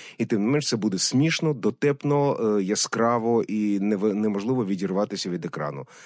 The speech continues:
Я, чесно кажучи, не пригадаю, е, взагалі українську комедію ось за часів незалежності, яка була б настільки добре зробленою і, е, щоб з-, щоб зал сміявся практично безперервно.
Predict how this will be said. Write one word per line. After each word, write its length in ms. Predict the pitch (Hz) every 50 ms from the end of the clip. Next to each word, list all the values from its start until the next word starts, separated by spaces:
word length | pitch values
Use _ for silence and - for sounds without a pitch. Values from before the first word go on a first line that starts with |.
| - - - -
Я, 160 | - 135 160
чесно 300 | 175 - 196 151 151 123
кажучи, 560 | - 120 107 98 95 95 92 - 98 95 90 85
не 160 | 98 117 117
пригадаю, 640 | - 127 110 120 123 107 104 95 87 87 82 80 69 - 95 92 90 87 87 82 -
е, 40 | - - - - - -
взагалі 520 | 85 92 107 101 110 107 92 90 80 80
українську 640 | 73 - 98 - 117 107 107 107 101 92 - - 95 82
комедію 580 | - 101 104 127 147 156 135 101 92 87 85
ось 140 | 85 82 78
за 100 | 78 92
часів 360 | - - - - - 104 87
незалежності, 840 | 87 87 78 92 92 110 135 151 147 139 113 - - - 101 90 82
яка 260 | 87 95 - - 107
була 260 | 101 85 92 101 98
б 80 | 85 85
настільки 640 | 92 90 - - - 98 92 - - 85 82 78 73 - _ - - - - _ -
добре 400 | 87 90 113 110 95 82 95 90
зробленою 600 | 82 101 127 139 139 139 123 110 104 98 90 76 - - - - - -
і, 240 | - 95 98 95 92
е, 160 | 92 90 85 80 78 73 76 76 71 71 64 65 65
щоб 280 | - - - - 76 -
з-, 340 | 92 107 101 95 95 92 85
щоб 280 | - - - 110 90
зал 240 | 85 - 123 123 120
сміявся 500 | - - - 92 90 107 110 - - 107
практично 480 | - - - - - 104 - - 98 78
безперервно. 760 | 71 98 98 - - - 92 78 71 67 67 67 73 71